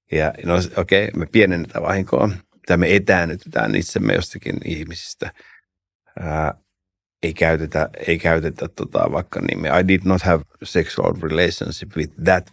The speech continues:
woman." Ää, en käytä henkilöstä hänen oikeansa, oikeata nimeä, vaan etäännytän. Puhutaan psykologista etäännyttämisestä. Tai sitten,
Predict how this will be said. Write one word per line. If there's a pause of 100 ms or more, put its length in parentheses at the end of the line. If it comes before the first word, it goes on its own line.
woman." (800)
Ää, (420)
en
käytä (200)
henkilöstä
hänen
oikeansa,
oikeata
nimeä,
vaan
etäännytän. (680)
Puhutaan
psykologista
etäännyttämisestä. (1300)
Tai
sitten,